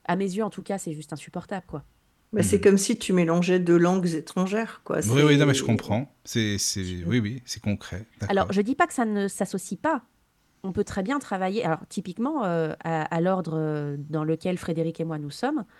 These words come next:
Speaker 1: euh, on a beaucoup de personnes qui viennent de la Wicca, beaucoup de chamans. Euh, ça n'empêche rien. Mais c'est juste que tout est compartimenté. On ne mélange pas.
Speaker 2: Oui, c'est ça. Tu fais pas un ragoût, quoi.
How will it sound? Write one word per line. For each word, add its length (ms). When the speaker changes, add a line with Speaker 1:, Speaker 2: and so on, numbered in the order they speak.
Speaker 1:
euh, 200
on 120
a 100
beaucoup 360
de 80
personnes 380
qui 140
viennent 180
de 80
la 120
Wicca, 520
beaucoup 380
de 260
chamans. 600
Euh, 240
ça 280
n'empêche 440
rien. 380
Mais 100
c'est 180
juste 320
que 260
tout 260
est 60
compartimenté. 920
On 100
ne 100
mélange 600
pas. 160
Speaker 2:
Oui, 120
c'est 140
ça. 220
Tu 160
fais 200
pas 440
un 200
ragoût, 360
quoi. 300